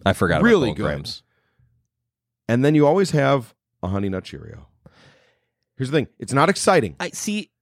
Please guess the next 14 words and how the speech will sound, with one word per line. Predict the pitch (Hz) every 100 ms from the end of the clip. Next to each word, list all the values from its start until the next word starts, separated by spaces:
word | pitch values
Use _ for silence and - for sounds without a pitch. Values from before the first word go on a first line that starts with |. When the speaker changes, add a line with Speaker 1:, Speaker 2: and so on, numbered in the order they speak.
| -
Speaker 1:
I | 170
like | 180 190
Honey | - 220 214
Nut | 208
Cheerios. | - 196 110 73
Speaker 2:
It's | - -
not | 147
Speaker 1:
I | 170
Speaker 2:
exciting. | 175 170
Speaker 1:
love | 185 233
Honey | 214 254 240
Nut | 226
Cheerios | - 226 214 196 -
going | 190 175